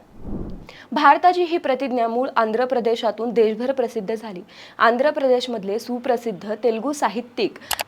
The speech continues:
पेदिमेरी व्यंकटेश सुब्बाराव यांनी ही प्रतिज्ञा लिहिलेली आहे. सुब्बाराव यांचा जन्म आंध्र प्रदेशमधल्या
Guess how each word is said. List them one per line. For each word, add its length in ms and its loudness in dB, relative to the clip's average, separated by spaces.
पेदिमेरी 540 6
व्यंकटेश 600 0
सुब्बाराव 580 4
यांनी 420 2
ही 100 4
प्रतिज्ञा 520 -2
लिहिलेली 420 -2
आहे. 200 -8
सुब्बाराव 460 6
यांचा 320 0
जन्म 280 0
आंध्र 340 0
प्रदेशमधल्या 680 -2